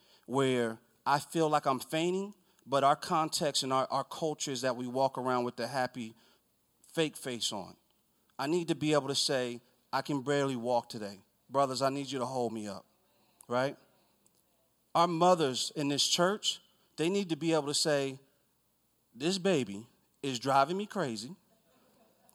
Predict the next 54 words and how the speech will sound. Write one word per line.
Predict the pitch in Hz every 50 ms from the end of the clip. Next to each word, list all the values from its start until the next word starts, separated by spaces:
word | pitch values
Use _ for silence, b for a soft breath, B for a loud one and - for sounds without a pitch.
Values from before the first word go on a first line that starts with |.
| _ _ _ -
I | 156 151
don't | 151 156 156
know | 143 139 131
what | 135 143 151
I'm | 175 208 226
doing. | 185 185 156 131 120 - 127 151 165 _ _ _ _ _ _ _ _ _ _ _ _ _ -
And | 143 135 127
girlfriend, | 123 156 156 151 147 - 151 143
I | 151
need | 160 165 170
you | 151 139 143
to | -
come | - 160 147
over | 143 135 120 117
and | 110 117
help. | 147 147 110 - - - - _ _ _ _ - _ b b b b b b b b b
Or | 135 139
I | 139
need | 147 160 165 156
you | 160 143
to |
come | - - 165 147
get | 135 139 156 139 120
the | 131
baby | 117 143 143 147 135 135 127
right | 127 139 147 151 143
now." | 156 160 147 135
Like, | 127 135 120 123
like, | 131 120 107 B B B B -
I, | 139 156 156 - - B B B
not | 120 147 165 175
even, | 202 202 175 170 151 143 - - -
I | 156
need, | 165 185 185 185 175 156 - -
I | - 151
have | 165 165 151
an | 147
emergency | 139 131 135 147 160 180 180 175 156 156 151 - - - 151
on | 139 131
my | 127 123 120
hands. | 117 131 120 107 95 90 - - - _ -
It | 147 147
may | 160 180 196
seem | 175 - - 208 190 160
silly | - - - - 233 233 202 180
to | 151 135
you | 135 120 110 110 90
'cause | - - 147 151
it | 160
may | 160 180 175
be | 151 156 160
easy | 165 185 202 202 185 151 135
for | - - 131
you, | 117 107 101 -